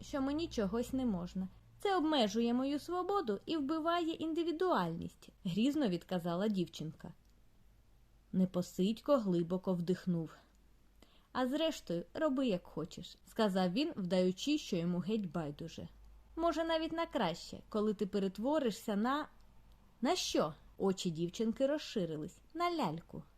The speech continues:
Непосидько зі злісною посмішкою роззирнувся по кімнаті. «Як гадаєш,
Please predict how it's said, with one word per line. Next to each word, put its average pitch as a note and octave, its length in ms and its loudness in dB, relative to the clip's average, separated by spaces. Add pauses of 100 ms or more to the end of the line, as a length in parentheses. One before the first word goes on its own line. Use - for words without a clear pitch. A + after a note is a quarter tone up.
(360)
Непосидько G#3+ 720 2
зі F#3+ 160 0
злісною F3+ 540 -2
посмішкою F#3 800 -2
роззирнувся F#3 760 0
по - 120 -4
кімнаті. G#3+ 640 -2 (480)
«Як E4+ 300 2
гадаєш, E3+ 540 -4